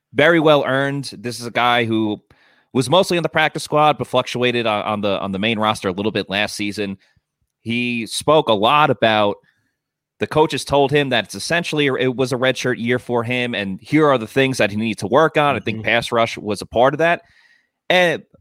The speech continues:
Speaker 1: for a lot of the guys on the defensive line in this preseason, it seems like each player, a-, as far as the reserve guys trying to make this team,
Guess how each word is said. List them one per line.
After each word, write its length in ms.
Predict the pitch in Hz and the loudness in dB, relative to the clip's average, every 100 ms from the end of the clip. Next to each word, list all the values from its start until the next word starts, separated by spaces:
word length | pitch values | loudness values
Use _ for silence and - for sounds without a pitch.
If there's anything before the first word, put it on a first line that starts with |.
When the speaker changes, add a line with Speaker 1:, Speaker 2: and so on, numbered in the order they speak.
| _ | _
Speaker 1:
for 120 | - | 4
a 60 | 202 | 4
lot 220 | 196 392 | 4 0
of 60 | 392 | 0
the 60 | |
guys 300 | 214 196 196 151 | 0 2 2 -2
on 60 | |
the 60 | 117 | -6
defensive 500 | 135 151 147 117 95 | -6 -6 -6 -6 -4
line 260 | 117 127 | -2 0
in 80 | 104 | 0
this 200 | 104 135 | -2 -4
preseason, 760 | - 123 110 120 139 98 87 - - | -4 -6 -4 -2 -2 -2 -6 -8 -4
it 140 | 151 | -2
seems 300 | - 269 349 | -2 -6 -4
like 240 | 214 139 - | -2 -2 -4
each 360 | 143 180 - - - _ _ - | -6 -4 -6 -10 -12 _ _ -12
player, 500 | - 143 170 107 98 | -2 2 4 4 2
a-, 200 | 101 120 | 2 0
as 120 | 113 - | -2 0
far 200 | 139 131 | 2 2
as 100 | - | 2
the 240 | 113 113 | 0 0
reserve 420 | 98 95 117 120 | -2 2 2 2
guys 300 | 113 110 98 | 0 0 -2
trying 240 | - 110 107 | -2 -4 -4
to 120 | 98 | -4
make 300 | 101 107 - | -4 -6 -8
this 180 | 92 - | -12 -8
team, 340 | 135 113 85 | -6 -6 -8